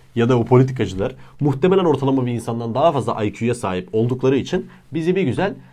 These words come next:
soyup soğana çevirebiliyorlar arkadaşlar. Her gün vergilerimiz artıyor. Bunun karşısında aldığımız şeyler de gitgide kalitesizleşiyor. Demek ki gerçekten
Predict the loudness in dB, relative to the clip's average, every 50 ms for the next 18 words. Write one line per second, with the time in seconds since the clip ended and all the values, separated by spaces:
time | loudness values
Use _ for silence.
0 | _ _ _ -8 -4 -2 -2 -2 -2 -4 -4 -4 -2 -2 -4 -2 -2 -2 0 0
1 | 0 0 2 0 0 0 -4 -8 -8 -10 -12 -12 -12 -12 -10 -8 -4 -4 -4 -4
2 | -2 -4 -4 -4 -4 -4 -4 -6 -6 -6 -8 -8 -10 -10 -12 -10 -10 -10 -8 -6
3 | -4 -4 -4 -4 -4 -6 -8 -8 -8 -10 -8 -6 -6 -6 -6 -4 -6 -6 -6 -6
4 | -8 -4 -4 -4 -2 -4 -4 -6 -6 -8 -8 -10 -6 -4 -4 -4 -4 -4 -12 -20
5 | -16 -10 -6 -6 -4 -4 -4 -6 -6 -6 -8 -8 -6 -8 -8 -8 -10 -12 -12 -14
6 | -20 -20 -20 -20 -20 _ -2 0 2 6 6 4 4 2 -2 0 2 2 0 0
7 | -2 -4 -4 -4 -6 -8